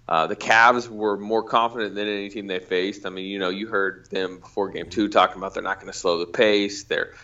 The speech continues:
not gonna change the lineup, they just need to play better. Things could have been differently, but finally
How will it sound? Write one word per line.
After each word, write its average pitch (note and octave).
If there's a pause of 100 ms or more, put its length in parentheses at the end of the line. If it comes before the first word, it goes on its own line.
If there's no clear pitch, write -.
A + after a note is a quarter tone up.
(220)
not G2
gonna F#2
change F#2+
the F#2+
lineup, G#2
they F#2
just F2+
need F2
to E2+
play G#2+
better. G2+
Things F#2+
could G#2
have F2+
been F#2
differently, G#2
but -
finally G#2+